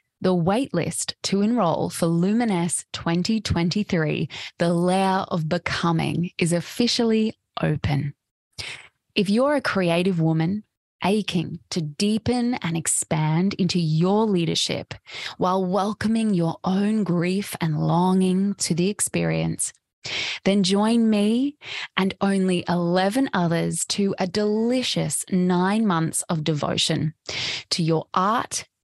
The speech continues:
and your heart and soul and your emerging unique body of work. You're going to want to register for the waitlist right now because there are only eleven places available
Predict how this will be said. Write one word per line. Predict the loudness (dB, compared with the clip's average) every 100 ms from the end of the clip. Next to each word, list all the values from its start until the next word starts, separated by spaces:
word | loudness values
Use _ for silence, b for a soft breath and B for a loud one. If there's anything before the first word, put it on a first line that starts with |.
| _ -2
and | 2 2 2
your | 2 0
heart | -2 -2 0 0 0 0
and | 0
soul | 0 -2 -4 -4 -6 -8 B B B
and | 2 4
your | 4
emerging | 4 4 4 2 0 0 2
unique | 2 2 2 0 -2
body | 0 0 0
of | -2 -2
work. | -4 -4 -8 -10 -12 _ _ _ _ -16 B B B B
You're | 2 4
going | 2 2 2
to | 2
want | 0
to | 2
register | 0 0 -2 0 -2
for | -2 0 0
the | 2
waitlist | 2 2 0 -2 -2 -6
right | -4 0 0 0
now | 0 0 -2 -2
because | -2 -2 0 0 0 -4 B B B -20 _
there | 0 0 0 -2
are | 0 2 2
only | 0 0
eleven | 2 0 0
places | 0 0 0 -2
available | 0 0 0 0 0 -2